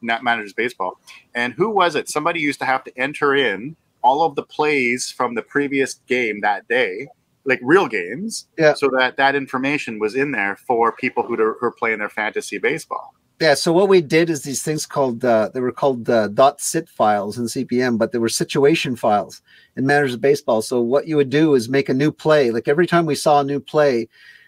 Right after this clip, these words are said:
Speaker 2: we would put a, a probability and that kind of stuff, uh, associated with it.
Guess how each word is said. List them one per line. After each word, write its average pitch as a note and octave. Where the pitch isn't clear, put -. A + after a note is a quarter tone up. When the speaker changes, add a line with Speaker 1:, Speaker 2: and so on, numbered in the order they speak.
Speaker 2:
we C#3+
would D3
put E3
a, C#3+
a C3+
probability D3+
and A#2+
that C3+
kind C3+
of B2
stuff, -
uh, A#2+
associated C3
with A2
it. -